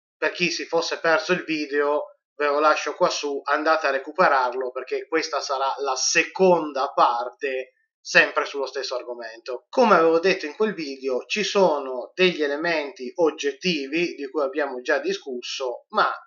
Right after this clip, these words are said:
in realtà se applicare o meno questa tecnica e quando applicarla non è tanto una questione di efficienza o di teoria del masteraggio,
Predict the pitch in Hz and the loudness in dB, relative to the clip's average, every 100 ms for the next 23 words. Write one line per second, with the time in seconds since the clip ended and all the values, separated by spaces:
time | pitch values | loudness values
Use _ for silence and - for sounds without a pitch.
0 | _ 226 190 147 147 165 196 190 143 127 | _ -2 0 0 0 0 0 0 0 0
1 | - - - - - 240 165 120 - _ | -4 -14 -14 -10 0 2 2 -2 -12 _
2 | _ _ _ - 151 - 175 165 208 170 | _ _ _ -6 -6 -2 -4 2 4 6
3 | 131 127 139 160 180 160 139 131 120 110 | 4 0 -2 2 4 4 0 -6 -8 -10
4 | - 151 - 156 185 156 127 131 131 120 | -4 -4 -2 -2 0 0 -2 -10 -8 -8
5 | - 180 175 151 131 123 - 175 175 156 | -6 0 2 2 -4 -8 -8 -6 -2 -2
6 | 120 120 123 123 120 - _ _ _ - | -2 -6 -8 -8 -8 -14 _ _ _ -2
7 | 190 214 190 139 - 156 151 139 135 131 | 2 4 2 -2 2 2 2 -2 -4 -4
8 | 151 156 143 - 139 - 160 160 143 127 | -4 -6 -6 -4 -6 -2 2 2 2 -4
9 | 127 156 147 - - 143 131 - 151 - | -8 -8 -10 -12 -8 -8 -8 -14 -8 2
10 | 165 156 139 135 - 131 123 120 - 156 | 4 4 2 -4 -4 -2 -2 -4 -4 0
11 | 151 135 131 151 160 135 117 - _ _ | 0 0 -4 -6 -6 -8 -14 -18 _ _
12 | _ - 170 156 156 165 160 143 131 135 | _ -2 2 4 4 2 2 0 0 -2
13 | 139 135 131 - 190 135 117 123 135 127 | -2 -4 -6 0 2 2 -2 -8 -6 -6
14 | 123 | -6